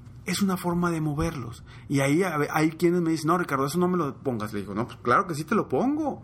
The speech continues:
Eso es lo que te va a hacer moverte. Pero es que me voy a sentir mal <laughs> si no le doy el premio". Pues precisamente por eso lo estamos haciendo, porque quiero que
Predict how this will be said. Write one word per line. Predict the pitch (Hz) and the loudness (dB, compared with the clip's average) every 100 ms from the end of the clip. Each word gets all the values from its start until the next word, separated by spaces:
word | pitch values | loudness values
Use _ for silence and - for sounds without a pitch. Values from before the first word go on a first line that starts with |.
| - - - - - | -16 -20 -20 -20 -6
Eso | 127 139 | -2 2
es | |
lo | 247 | 2
que | - | 0
te | - | -2
va | 135 | 0
a | |
hacer | 160 208 | 0 0
moverte. | 156 127 214 - 311 262 - - - - - | 0 0 -2 -4 -4 -4 -6 -14 -20 -6 0
Pero | 147 | 0
es | |
que | - | 2
me | 202 | 2
voy | 185 202 | 2 2
a | |
sentir | 208 190 196 196 | 0 0 0 2
mal | 190 208 | 2 2
<laughs> | |
si | - | 2
no | 170 | 4
le | 202 | 4
doy | 202 | 2
el | 196 | 2
premio". | 175 190 175 - - 113 | 0 2 2 0 -8 -2
Pues | 165 170 | 0 2
precisamente | 170 160 208 240 226 226 | 2 2 4 2 2 0
por | 220 170 151 | 2 4 4
eso | 202 208 | 2 2
lo | 170 | 2
estamos | - 156 131 | 4 2 4
haciendo, | 127 135 131 104 95 - | 2 4 2 0 -4 -4
porque | 120 120 | -2 0
quiero | 117 156 165 | 0 0 2
que | 139 | -2